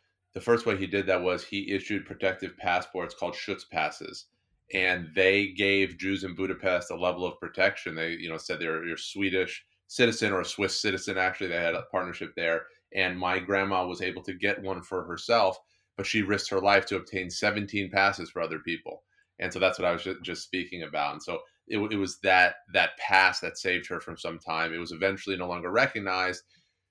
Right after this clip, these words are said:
She was captured. She was put in the Budapest ghetto. And at the end of the war,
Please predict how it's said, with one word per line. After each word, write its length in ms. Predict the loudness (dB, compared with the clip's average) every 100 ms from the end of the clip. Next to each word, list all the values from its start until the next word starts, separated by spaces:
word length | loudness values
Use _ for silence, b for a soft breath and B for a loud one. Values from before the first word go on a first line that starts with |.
| -8
She 320 | -4 -2 0
was 320 | 4 2 2
captured. 580 | 0 4 4 2 -4 -4
She 140 | -4
was 100 | -6
put 160 | -4 -6
in 60 |
the 80 | -4
Budapest 560 | -4 -2 0 0 -2 2
ghetto. 460 | 4 6 4 0 -10 _ _ -2
And 100 | 0
at 100 | 2
the 120 | 0
end 100 | 0
of 60 | -2
the 100 | -2
war, 480 | 0 2 2 0